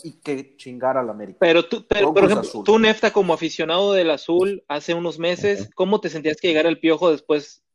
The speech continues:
Speaker 2: de lo que significa el Piojo para
Speaker 3: Ah,
Speaker 2: ti?
Speaker 3: ah, para mí el Piojo es buen técnico. Yo siempre he dicho que es buen
Speaker 2: O sea, ¿a ti
Speaker 3: técnico.
Speaker 2: te gustaría, a pesar de que se las dejó
Speaker 3: Lo
Speaker 2: caer en esa
Speaker 3: único que,
Speaker 2: final
Speaker 3: lo único
Speaker 2: y
Speaker 3: que tendría que quitar,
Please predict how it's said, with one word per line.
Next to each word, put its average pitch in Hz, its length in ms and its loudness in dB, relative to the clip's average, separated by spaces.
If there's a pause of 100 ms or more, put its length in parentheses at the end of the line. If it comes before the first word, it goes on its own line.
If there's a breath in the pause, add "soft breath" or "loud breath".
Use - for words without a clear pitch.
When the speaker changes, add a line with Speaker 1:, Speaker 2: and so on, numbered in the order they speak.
(200)
Speaker 2:
de 151 120 2
lo 147 80 4
que 139 120 -8
significa 143 520 -6
el 143 60 -6
Piojo 151 260 -6
para 101 320 4
Speaker 3:
Ah, 123 40 0
Speaker 2:
ti? 127 120 -2 (260)
Speaker 3:
ah, 139 160 -2
para 143 160 4
mí 165 100 2
el 160 40 0
Piojo 196 220 2
es 165 60 0
buen 175 140 4
técnico. 151 520 -2 (120)
Yo 127 140 -4
siempre 151 260 -2
he 151 40 2
dicho 156 200 -2
que - 120 -10
es 135 60 -4
buen 139 180 2
Speaker 2:
O 151 60 0
sea, 180 100 4
¿a - 20 4
ti - 100 -2
Speaker 3:
técnico. 240 140 6
Speaker 2:
te 208 40 10
gustaría, 180 420 6
a - 20 2
pesar 180 300 -2
de 196 100 0
que 143 400 0 (400)
se 139 160 -4
las 135 160 -2
dejó 135 240 -2
Speaker 3:
Lo 151 80 8
Speaker 2:
caer - 280 8
en 113 120 4
esa - 140 -4
Speaker 3:
único - 100 0
que, - 60 -4
Speaker 2:
final 143 560 4
Speaker 3:
lo 170 100 6
único 143 220 4
Speaker 2:
y - 40 -4
Speaker 3:
que - 60 -6
tendría 151 260 0
que 226 100 -6 (120)
quitar, 202 340 0